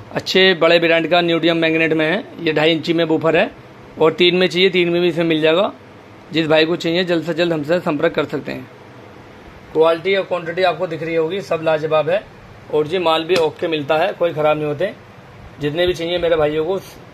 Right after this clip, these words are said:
जल्द से जल्द हमसे मिल सकते हैं। और भाई component वाला speaker है जो बड़े brand का होता है Sony का,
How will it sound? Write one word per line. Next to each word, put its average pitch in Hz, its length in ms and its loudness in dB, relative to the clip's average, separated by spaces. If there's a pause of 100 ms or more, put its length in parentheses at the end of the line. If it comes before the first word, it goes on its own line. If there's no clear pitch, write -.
(200)
जल्द 156 160 0
से 165 80 -6
जल्द 165 180 0
हमसे 160 320 0 (560)
मिल 151 160 -2
सकते 147 260 -2
हैं। 120 180 -8 (720)
और 156 140 2
भाई 175 240 6
component 180 480 2
वाला 180 400 6
speaker 165 440 0
है 185 120 6
जो 180 140 2
बड़े 170 180 4
brand 160 280 0
का 170 60 4
होता 165 160 4
है 165 60 4
Sony 156 340 -2
का, 147 180 0